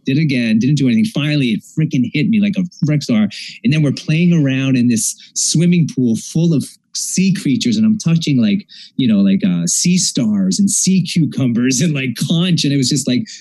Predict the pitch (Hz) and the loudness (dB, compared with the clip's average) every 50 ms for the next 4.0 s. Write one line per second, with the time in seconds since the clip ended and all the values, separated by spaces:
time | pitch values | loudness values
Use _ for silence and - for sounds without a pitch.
0 | - - 139 131 - - - - - 170 170 156 120 123 117 123 - - - - | -8 -6 -6 -6 -6 -8 -8 -4 -2 0 0 0 0 0 0 -2 -2 -6 -8 -6
1 | - 143 147 160 170 165 160 143 131 120 113 113 110 113 127 139 151 156 151 135 | -2 -2 0 2 2 2 2 2 2 2 2 2 2 0 0 0 0 0 2 2
2 | 117 110 110 110 - - - 156 - 151 147 131 120 110 123 131 139 165 160 - | 2 2 2 0 0 -2 -2 -2 0 0 2 0 0 0 -2 0 0 0 0 0
3 | 165 143 120 - - 131 120 - - - 151 147 151 151 135 117 113 113 107 | 0 0 0 0 0 -2 -2 -2 -2 -4 -4 -2 0 0 2 2 2 2 2